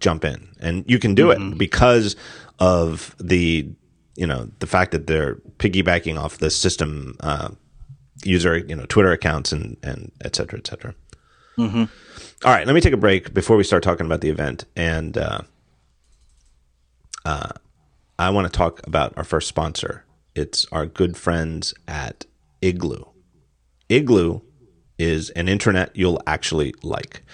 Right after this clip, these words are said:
Speaker 1: You can share news, organize your files, coordinate calendars, and manage projects all in one place. Their latest upgrade, Viking, uh, like the football team from Minnesota, Viking, revolves around documents and how you interact with them,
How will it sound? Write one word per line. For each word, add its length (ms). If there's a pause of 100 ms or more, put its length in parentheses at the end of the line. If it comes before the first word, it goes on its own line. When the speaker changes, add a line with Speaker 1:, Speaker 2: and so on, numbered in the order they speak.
(240)
Speaker 1:
You 80
can 120
share 300
news, 460
organize 420
your 80
files, 400
coordinate 380
calendars, 540
and 220
manage 360
projects 580 (420)
all 420
in 180
one 200
place. 540
Their 160
latest 500
upgrade, 640
Viking, 640 (920)
uh, 360
like 220
the 60
football 320
team 240
from 180
Minnesota, 560
Viking, 520 (480)
revolves 480
around 320 (120)
documents 800
and 120
how 280
you 220
interact 580
with 140
them, 260